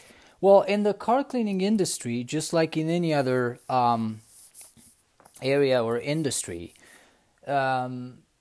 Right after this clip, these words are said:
there is certain information that gets passed around, uh, sorta like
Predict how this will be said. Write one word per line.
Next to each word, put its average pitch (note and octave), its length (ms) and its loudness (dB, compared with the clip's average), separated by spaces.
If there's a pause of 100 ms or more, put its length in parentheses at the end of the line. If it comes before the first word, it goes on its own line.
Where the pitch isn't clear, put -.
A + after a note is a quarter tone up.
(140)
there F#3 240 -2
is A3 120 -2
certain A#3 340 2
information E3 880 -4
that C3 240 -10
gets D#3 580 -10 (400)
passed D3+ 720 -4 (460)
around, C3 840 -4 (220)
uh, A2 680 -6 (520)
sorta D#3 520 -2
like C#3 560 -8